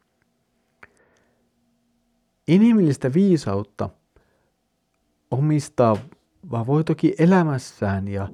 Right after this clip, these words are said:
työssään olla hyvinkin paljon menestyvämpi kuin tyhmä. Salomo vertaa viisautta nyt perittyyn omaisuuteen. Perijähän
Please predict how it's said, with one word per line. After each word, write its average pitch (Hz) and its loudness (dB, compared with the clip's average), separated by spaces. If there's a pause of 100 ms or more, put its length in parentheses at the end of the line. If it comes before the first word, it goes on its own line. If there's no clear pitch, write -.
(240)
työssään 147 2 (320)
olla 160 6
hyvinkin 196 2
paljon 156 0
menestyvämpi 117 0 (300)
kuin 175 2
tyhmä. - -2 (1040)
Salomo 165 4 (260)
vertaa 151 2
viisautta 143 0 (280)
nyt 131 -8
perittyyn 170 4
omaisuuteen. 143 -2 (840)
Perijähän 156 8